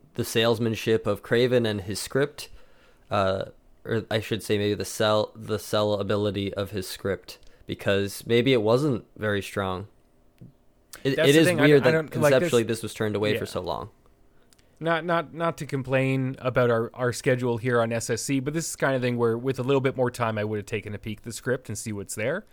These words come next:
Speaker 2: Uh, all I really have to go on is, yeah, that tons of people turned the script down.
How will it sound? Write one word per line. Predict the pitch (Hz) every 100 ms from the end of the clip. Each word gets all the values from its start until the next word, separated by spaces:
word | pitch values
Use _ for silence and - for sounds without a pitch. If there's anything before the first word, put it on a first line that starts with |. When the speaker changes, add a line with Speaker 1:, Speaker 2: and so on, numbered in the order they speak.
| _ _ _ _ -
Speaker 2:
Uh, | 117
all | 104 165
I | 185
really | 175 156
have | 135 139
to |
go | 120 135
on | 139 117
is, | 110
yeah, | 120 110 101
that | 95
tons | - 131 135
of |
people | 139 131 120
turned | 123 120
the | 113
script | - 113 -
down. | 107 104 104